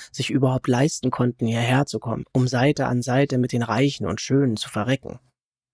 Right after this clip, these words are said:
Ich denke an all die Katastrophen, die wir im Fernsehen gesehen haben.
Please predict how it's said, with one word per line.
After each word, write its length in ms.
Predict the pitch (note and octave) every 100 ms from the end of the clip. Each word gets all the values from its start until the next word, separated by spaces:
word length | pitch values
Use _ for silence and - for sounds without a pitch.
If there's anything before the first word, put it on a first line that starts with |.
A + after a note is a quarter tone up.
| _ _ _ _ _ _ _ _ _ _ -
Ich 140 | D#3
denke 280 | E3 F3 F3+
an 100 | D3
all 180 | G#2 D3+
die 60 |
Katastrophen, 800 | D#3+ D#3+ D3 - - C#3 C#3+ E3 C#3
die 140 | C#3
wir 80 | C#3+
im 100 | C#3+
Fernsehen 460 | D3 C#3 C3 B2
gesehen 420 | A#2 A2+ A2+ A2+ A#2+
haben. 320 | A#2+ A#2+